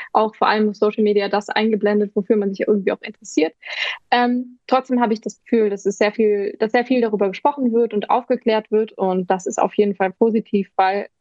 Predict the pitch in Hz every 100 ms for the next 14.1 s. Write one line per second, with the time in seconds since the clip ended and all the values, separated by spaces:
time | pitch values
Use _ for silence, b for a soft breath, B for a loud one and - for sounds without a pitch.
0 | _ 214 214 196 185 214 - 202 190 -
1 | 202 202 226 214 214 208 208 B B B
2 | B - 233 233 233 214 226 285 311 -
3 | 262 254 233 240 - 254 247 - - 220
4 | 233 226 233 240 220 214 233 226 _ 214
5 | - 220 214 208 208 196 196 202 190 185
6 | - 262 - 240 - 220 220 214 214 214
7 | 214 214 202 196 - 185 190 - 196 190
8 | 185 _ _ _ _ _ - 202 208 _
9 | 277 285 320 - B B B - _ 247
10 | 254 262 262 269 - 233 233 233 226 208
11 | 220 220 214 226 254 254 226 226 214 208
12 | 208 208 - 214 185 202 226 269 262 240
13 | 226 233 214 196 202 190 202 220 202 190
14 | 180